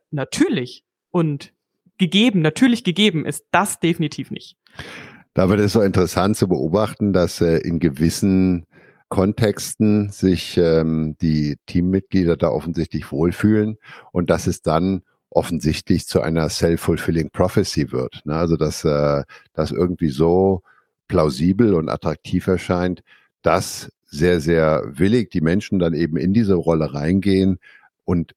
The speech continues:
Speaker 2: es am Ende aber eben wirklich gar nicht zu einem realistischen Verständnis von dem System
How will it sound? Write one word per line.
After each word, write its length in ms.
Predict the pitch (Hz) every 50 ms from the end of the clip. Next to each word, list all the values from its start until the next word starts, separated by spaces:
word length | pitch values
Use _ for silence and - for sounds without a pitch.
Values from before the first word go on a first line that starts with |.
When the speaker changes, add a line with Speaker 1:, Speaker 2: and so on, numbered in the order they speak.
| _
Speaker 2:
es 180 | - - - -
am 120 | - -
Ende 380 | - 80 90 98 104 98 98 80
aber 260 | 85 82 85 85 80
eben 160 | 73 73 80
wirklich 320 | 85 85 82 - 87 - -
gar 200 | - 76 78 85
nicht 200 | 87 80 - -
zu 120 | - 82
einem 440 | - 76 80 80 80 80 78 76 - _ _ _ _ _ _ _ _ _ _
realistischen 920 | - 78 73 69 73 - 107 - - 147 127 - - - 98 92 90 85 82 _ _ _ _ _ _ _
Verständnis 880 | - - - - - 78 82 104 107 - 135 147 156 160 - - - - _ _ _ _
von 220 | - - 113 110 110
dem 180 | 113 117 110
System 680 | 101 107 101 - - - 110 113 113 113 113 117 113